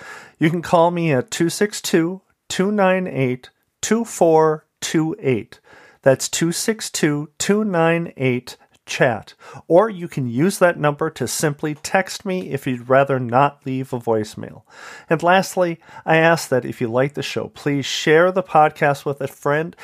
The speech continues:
Take a couple of minutes to rate and review the show over at Apple Podcasts. It goes a long way to help this podcast get in front of those who need it.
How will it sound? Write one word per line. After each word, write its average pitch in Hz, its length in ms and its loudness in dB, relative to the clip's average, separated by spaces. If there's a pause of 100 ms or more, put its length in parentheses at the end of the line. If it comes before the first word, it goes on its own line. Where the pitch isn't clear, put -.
(180)
Take 202 180 0
a 220 80 -4
couple 208 300 0
of 160 80 0
minutes 151 300 -4
to 131 120 -4
rate 120 400 -2
and 156 160 -8
review 139 460 -4
the 156 120 -8
show 147 420 2
over 143 360 2
at 117 220 0
Apple 139 440 0
Podcasts. 170 720 0 (240)
It 147 140 -6
goes 196 260 4
a 196 60 0
long 165 240 0
way 135 240 2
to 117 160 -10
help 175 400 0
this 147 160 -4
podcast 135 640 0
get 143 140 -2
in 151 80 -8
front 170 280 0
of 185 200 -4
those 135 320 0
who 127 120 -4
need 120 380 -2
it. - 180 -12